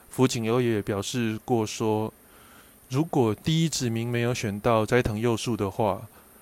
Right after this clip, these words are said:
那福井优也都会是他们的接下来的第一指名人选。结果没想到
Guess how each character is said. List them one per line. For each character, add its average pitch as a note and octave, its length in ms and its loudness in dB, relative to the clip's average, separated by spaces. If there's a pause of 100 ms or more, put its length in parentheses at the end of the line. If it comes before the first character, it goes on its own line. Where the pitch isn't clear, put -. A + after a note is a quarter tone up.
(180)
那 A#2+ 360 -2
福 - 180 0
井 B2+ 200 0
优 A#2+ 180 4
也 G#2+ 220 0
都 C3 200 4
会 C3 140 4
是 - 80 -4
他 A#2 160 0
们 G#2+ 180 -2
的 G2+ 320 0 (480)
接 C3+ 160 6
下 C3 160 4
来 A2+ 140 4
的 G#2+ 140 2
第 C3+ 180 0
一 C3 60 0
指 A#2 120 -2
名 G#2 220 -2
人 G#2+ 240 2
选。 G2 220 -2 (1300)
结 B2 120 2
果 B2 120 4
没 A2+ 160 0
想 G#2+ 240 -2
到 G#2+ 420 4